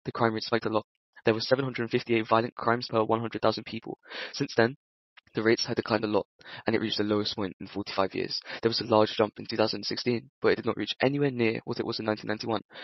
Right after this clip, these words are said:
Trump brags about the rates in two thousand seventeen, while there wasn't a big difference with the rates from two thousand sixteen, only a decline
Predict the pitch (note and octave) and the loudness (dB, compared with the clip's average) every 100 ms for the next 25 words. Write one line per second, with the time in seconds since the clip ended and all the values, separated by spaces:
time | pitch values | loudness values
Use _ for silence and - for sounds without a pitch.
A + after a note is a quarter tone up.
0 | - - C3+ - B2 A2 - - G#2+ - | -8 -2 -2 0 2 2 0 0 0 2
1 | G#2+ G2+ - A2+ G#2+ G#2+ G#2 G#2 A2 A2 | 2 2 -2 -2 0 0 -2 -4 -2 -4
2 | G#2 - - G#2 G#2 A2 - G2+ G2+ - | -4 -4 2 4 4 0 -2 -2 -2 -4
3 | F2 - - F#2+ F2+ G2 G#2+ F#2+ - - | -6 -6 -4 -2 -2 -4 -2 -2 -2 -6
4 | - - F#2+ - - A2 G#2 G2+ - G#2+ | -6 -8 -12 -14 -2 2 4 2 2 2